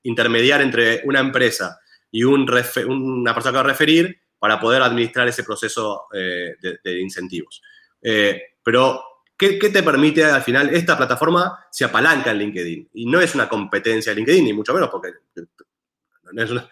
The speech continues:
somos conscientes de dónde estamos parados, ¿no? Eh, y lo que nos encantaría al final es, efectivamente, que LinkedIn nos, nos vea como, como partners en este proceso para seguir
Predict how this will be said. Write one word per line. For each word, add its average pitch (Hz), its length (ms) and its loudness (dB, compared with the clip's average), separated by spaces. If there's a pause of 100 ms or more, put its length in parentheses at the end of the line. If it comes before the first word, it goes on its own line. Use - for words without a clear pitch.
(140)
somos 123 280 0
conscientes 127 480 2
de 110 120 4
dónde 120 180 2
estamos 117 220 0
parados, 107 420 2
¿no? 156 260 -4 (280)
Eh, 95 560 -2
y 120 320 -6
lo 110 160 -4
que 113 380 0
nos 120 240 -2
encantaría 117 580 4
al 131 80 2
final 135 260 2
es, 147 260 0
efectivamente, 139 520 2
que 117 80 0
LinkedIn 110 380 0
nos, 127 380 -4
nos 104 160 -10
vea 156 360 -2 (360)
como, 104 580 -6
como 107 300 -8
partners 180 440 2
en 135 60 0
este 135 160 -2
proceso 135 480 -2
para 101 340 -2
seguir 123 400 -2